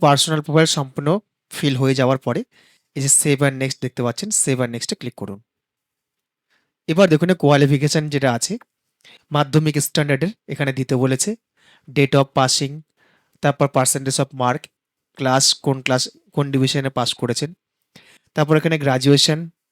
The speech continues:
গ্র্যাজুয়েশন ডিগ্রি কোথা থেকে করেছেন, কোন সাবজেক্টে করেছেন, date of passing, এখানে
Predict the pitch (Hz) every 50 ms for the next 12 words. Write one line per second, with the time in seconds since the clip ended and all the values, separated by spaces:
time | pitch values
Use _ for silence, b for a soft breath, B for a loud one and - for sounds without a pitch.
0 | _ _ _ _ _ _ - 139 139 139 135 135 127 - 151 143 135 131 131 127
1 | 139 139 - 139 135 135 - 147 135 143 - - 127 127 131 - - 147 156 170
2 | - _ _ _ _ _ _ _ _ _ _ _ - 147 147 147 147 - 143 123
3 | - - 143 - - 151 - - 131 131 135 131 - 147 151 180 180 _ _ _
4 | _ _ - 139 117 135 135 131 147 139 135 - - 127 123 - - 143 143 180
5 | 185 - _ _ _ _ _ _ _ _ _ - 143 - 147 139